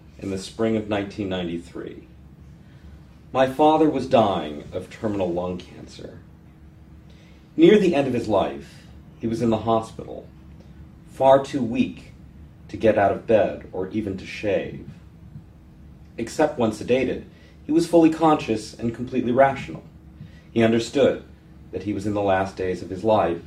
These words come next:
and that he would never get out of that hospital bed. I stood next to him as he asked a doctor to administer drugs to end his life. He cogently explained to the doctor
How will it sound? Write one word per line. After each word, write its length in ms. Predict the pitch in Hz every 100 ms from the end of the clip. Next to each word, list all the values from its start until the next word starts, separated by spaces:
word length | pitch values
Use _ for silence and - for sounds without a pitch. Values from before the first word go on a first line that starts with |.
| - - - - - - - - - -
and 120 | 104
that 100 | 98
he 100 | 101
would 180 | 104 -
never 400 | - 90 87 85 - - - -
get 160 | - 87
out 180 | 92
of 120 | 90 98
that 220 | 95 82
hospital 440 | 95 95 85 82
bed. 420 | - 92 76 - - - - - - - - - - - - - - - - - - - - -
I 100 | 156
stood 320 | - 196 175
next 300 | 180 175 -
to 160 | 87
him 220 | 76 - - -
as 200 | 98 -
he 160 | 113
asked 320 | 110 110 113 110
a 40 |
doctor 520 | - - 98 - 98
to 220 | 92 -
administer 500 | 95 90 101 104 -
drugs 500 | 92 95 95 80 - -
to 180 | -
end 180 | 95 87
his 220 | 85 85
life. 520 | 90 90 80 - - - - - - - - - - - - -
He 100 | 120
cogently 680 | - 156 156 143 127 95 90
explained 500 | 85 - 107 98 95
to 60 |
the 80 | 101
doctor 500 | 92 98 120 - -